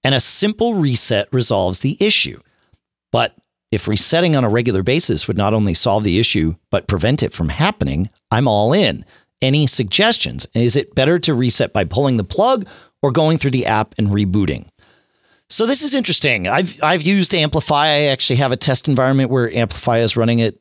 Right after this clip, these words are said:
at, at someone's house, and I've never seen this issue, and I've never heard of others, but I, in general, uh, yes, over the years, we've heard about issues where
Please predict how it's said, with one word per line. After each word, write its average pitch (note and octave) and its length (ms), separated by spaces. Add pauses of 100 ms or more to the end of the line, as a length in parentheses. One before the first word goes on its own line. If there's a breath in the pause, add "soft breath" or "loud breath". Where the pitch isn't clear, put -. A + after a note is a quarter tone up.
(120)
at, F#2+ 200 (180)
at F#2+ 140
someone's A2 320
house, A2 360
and G#2+ 300 (800)
I've C3+ 180
never F3 300
seen D3 540
this A2 260
issue, G#2 380
and G#2+ 80
I've G#2 100
never A2 200
heard A3+ 280
of A2+ 100
others, E2+ 360
but A#2+ 240 (500 loud breath)
I, C#3+ 180
in C#3+ 180
general, A#2+ 840 (260)
uh, G#2+ 280 (140)
yes, C3+ 640
over A2 200
the G2+ 80
years, G2+ 340
we've G#2 160
heard G#2+ 220
about F#2 280
issues F#2 480
where F#2+ 520